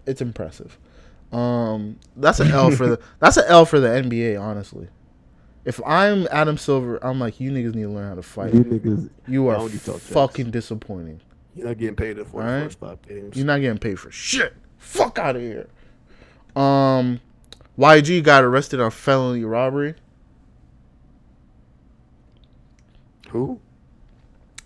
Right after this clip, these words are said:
Speaker 1: Y G four hundred. Um,
Speaker 2: He got arrested for what?
Speaker 1: For felony robbery. Um, so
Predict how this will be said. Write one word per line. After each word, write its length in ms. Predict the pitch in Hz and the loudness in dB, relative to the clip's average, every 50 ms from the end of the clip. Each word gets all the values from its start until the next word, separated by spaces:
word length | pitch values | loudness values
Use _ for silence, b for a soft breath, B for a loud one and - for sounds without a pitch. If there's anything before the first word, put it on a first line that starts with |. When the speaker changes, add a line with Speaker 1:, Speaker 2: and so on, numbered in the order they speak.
| _ - - | _ -12 -6
Speaker 1:
Y 220 | 127 120 120 120 | 0 2 2 2
G 180 | 117 120 131 127 | 2 2 0 -2
four 260 | 120 - 139 131 127 123 | 0 0 0 0 0 0
hundred. 500 | - 156 135 123 113 113 113 120 - - - - - b b b b b b b b - - - - - - | -2 -4 -2 -2 -2 -2 -2 -2 -4 -4 -10 -20 -20 b b b b b b b b -20 -20 -20 -20 -14 -8
Um, 640 | 135 143 143 139 135 135 135 135 131 127 131 123 - - - - - _ b b b b b b b - | -6 -4 -2 0 0 0 0 -2 -2 -4 -4 -6 -10 -16 -20 -20 -20 _ b b b b b b b -18
Speaker 2:
He 80 | - | -12
got 140 | 120 120 107 | -10 -10 -8
arrested 260 | 101 113 117 110 - | -6 -6 -4 -4 -4
for 140 | - 110 95 | -4 -4 -4
what? 260 | 95 110 131 143 - - - - - | -6 -6 -8 -8 -10 -14 -18 -20 -20
Speaker 1:
For 460 | - - 135 131 127 127 123 123 120 | -12 -4 -2 0 2 4 4 2 2
felony 440 | - - - 131 131 131 131 131 123 | 0 0 -2 0 0 0 -2 -2 -2
robbery. 600 | 117 117 120 120 117 113 113 107 107 104 107 110 - _ - | -2 0 0 0 0 -2 -4 -4 -6 -6 -8 -10 -14 _ -8
Um, 420 | 120 123 123 120 120 120 117 113 | -6 -4 -4 -4 -4 -4 -6 -8
so 440 | - - 127 120 117 113 110 107 | -8 -4 -4 -2 -2 -2 -4 -6